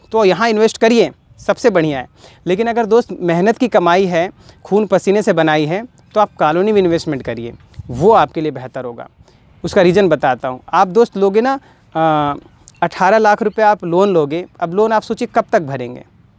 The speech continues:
पूरे जीवन लोन भरेंगे, कम से कम पन्द्रह साल, बीस साल तो भरेंगे ना। और तब तक आपकी दाढ़ी मूछ पक जाएगी, आप जो है बूढ़े हो जाएंगे और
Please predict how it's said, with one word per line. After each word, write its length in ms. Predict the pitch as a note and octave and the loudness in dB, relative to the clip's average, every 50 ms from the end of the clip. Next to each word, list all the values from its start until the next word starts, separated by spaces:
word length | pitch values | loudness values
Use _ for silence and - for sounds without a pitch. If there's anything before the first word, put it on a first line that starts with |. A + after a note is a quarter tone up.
| _ _ _ _ - | _ _ _ _ -4
पूरे 160 | A#3+ B3+ B3 F#3+ | 0 2 2 2
जीवन 240 | E3 F#3 G3+ G3+ | 2 0 0 2
लोन 200 | F#3 E3+ E3 D#3 | 2 2 0 0
भरेंगे, 360 | C#3+ D3 C#3+ C3+ C3+ C3 B2+ B2+ | 0 -2 -2 -2 -4 -6 -6 -6
कम 180 | - F3+ F3 | -4 -4 -4
से 120 | E3 - G#3 | -2 -2 -4
कम 100 | G#3+ F3 | -4 -2
पन्द्रह 420 | - F#3 F3+ G3 G#3 G3+ G3 - - - - - - - | -2 -2 0 2 2 2 2 0 -6 -18 -20 -10 -2 0
साल, 140 | F3+ F3+ | 0 0
बीस 200 | F#3 E3+ F#3+ F#3 | 0 0 -4 -2
साल 160 | - G3+ F#3 F3+ | 0 0 0 0
तो 100 | G3 E3+ | 0 0
भरेंगे 320 | D#3+ E3 F3+ G3+ G3 F3+ | 0 0 0 0 0 -2
ना। 180 | F#3 A3+ C#4+ D#4 _ _ _ - - - | -4 -4 -8 -12 _ _ _ -16 -10 -10
और 60 | E3+ | -8
तब 180 | - - F#3 - - | -4 -4 -4 -2 -2
तक 120 | G#3+ F#3+ | 0 2
आपकी 240 | G3 F#3 F3+ - F#3 | 2 2 2 0 0
दाढ़ी 280 | D#3+ E3 E3+ F3 F3+ F#3 | 2 2 2 2 2 0
मूछ 240 | F3+ E3+ F3 E3+ - | 0 0 -2 -2 -2
पक 180 | - E3+ D#3+ | -2 -2 -2
जाएगी, 560 | D3+ D3 D#3 D#3 C#3+ D3 C#3+ C#3+ D3+ D3+ D3 | -2 0 0 0 0 0 -2 -2 -2 -4 -4
आप 300 | D3+ - C#3 D3+ D#3+ D#3+ | -4 -2 0 2 2 2
जो 120 | D3 D3 D#3+ | 0 -2 -4
है 100 | E3 D#3 | -4 -4
बूढ़े 260 | C#3 C#3+ D3 D3+ D#3 | -2 -2 0 0 2
हो 140 | E3+ E3 D#3 | 4 2 2
जाएंगे 480 | C#3 D3 C#3 C#3 C#3 C3 C#3 C#3 C#3 - - - - - _ _ _ - - | 2 0 -2 -2 -2 -6 -8 -8 -10 -12 -16 -20 -20 -20 _ _ _ 0 2
और 180 | D#3+ F3+ F3+ | 2 2 0